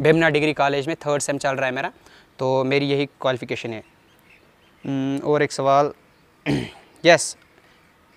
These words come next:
एस इकरार व्लॉग्स बारामूला से बोल रहे हैं, "I am early waiting for your arrival, wanna make a vlog with you।" भाई इंशाल्लाह जब मैं बारामूला आऊँगा, इंशाल्लाह आपके साथ ज़रूरी व्लॉग शूट करेंगे।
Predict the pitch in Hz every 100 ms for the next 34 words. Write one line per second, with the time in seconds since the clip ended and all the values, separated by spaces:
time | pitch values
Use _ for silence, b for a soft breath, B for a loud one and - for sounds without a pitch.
0 | _ 185 208 - 190 190 185 160 165 151
1 | - - 139 151 160 160 156 160 139 139
2 | 127 143 202 b b b b - 185 196
3 | 185 196 190 175 180 165 170 165 170 175
4 | 160 160 160 180 165 156 165 156 170 175
5 | - 151 _ - 143 160 170 135 151 135
6 | 127 156 180 160 180 180 156 165 165 156
7 | 160 160 156 147 156 170 160 - 151 147
8 | 151 156 131 135 135 127 127 120 - 120
9 | - 110 104